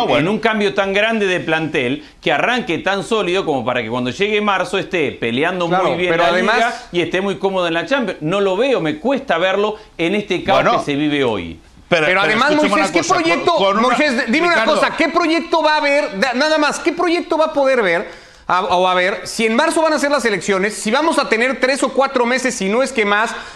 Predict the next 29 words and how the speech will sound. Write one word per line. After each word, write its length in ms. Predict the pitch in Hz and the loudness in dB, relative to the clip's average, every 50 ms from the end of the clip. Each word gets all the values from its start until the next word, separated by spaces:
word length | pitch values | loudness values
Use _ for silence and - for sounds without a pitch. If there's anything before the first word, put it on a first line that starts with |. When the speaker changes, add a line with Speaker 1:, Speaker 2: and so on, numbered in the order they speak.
| - - | -14 -6
Speaker 3:
de, 340 | - 160 196 156 139 147 160 | -2 0 0 0 -2 -4 -2
de, 140 | 156 202 202 | 0 0 0
de 220 | 202 196 175 202 208 | 0 0 0 2 2
matarse 580 | 214 208 202 208 - 269 285 302 294 - - | 2 0 0 0 0 2 2 2 0 0 0
a 60 | 247 214 | 0 0
nivel 200 | 214 214 240 269 | 2 2 2 2
directivo 400 | 254 247 208 165 - 247 269 269 | 2 0 0 0 0 0 0 2
en 80 | 254 233 | 2 2
el 100 | 202 196 | 2 2
Barça, 320 | 214 220 226 233 - 240 | 2 2 0 0 0 0
de 80 | 226 214 | -2 0
todo 240 | 185 - 285 285 285 | 0 0 0 2 2
mundo 240 | 277 285 285 285 277 | 2 2 2 0 0
jalar 320 | 285 220 208 214 247 254 | 2 0 2 2 2 2
agua 240 | 240 247 240 254 247 | 2 2 2 2 0
hacia 240 | - - 208 185 170 | 2 2 0 0 0
su 140 | - 196 | 0 0
molino, 400 | 190 190 196 208 226 226 220 226 | 0 0 0 0 0 0 0 0
de 80 | 208 208 | 0 0
estar 240 | - - 269 254 254 | 0 0 -2 -2 0
presentando 600 | 320 294 - 240 208 196 165 226 240 254 254 247 | -2 -2 0 0 -2 0 0 0 2 2 2 2
y 60 | 220 | 2
haciendo 400 | 202 - - 226 254 262 220 175 | 0 0 0 0 0 0 0 0
público 400 | 220 240 254 262 254 202 214 208 | 0 0 0 0 0 0 0 -2
seguramente 760 | - 185 180 220 240 233 226 226 233 226 247 247 220 - - - - - | 0 0 0 2 2 0 0 0 0 0 0 0 -2 -2 -8 -14 -8 -4
nombres 480 | 185 208 226 254 285 285 277 262 240 196 | 0 2 2 2 2 2 2 2 2 2
de 80 | 202 - | 0 -2
futuros 580 | - 170 - 196 180 156 226 247 240 208 - | -4 -6 -4 -4 -2 0 0 0 0 0 0
técnicos, 600 | - 220 226 226 220 220 214 - 214 233 226 226 | 0 0 2 2 0 0 0 0 0 0 0 0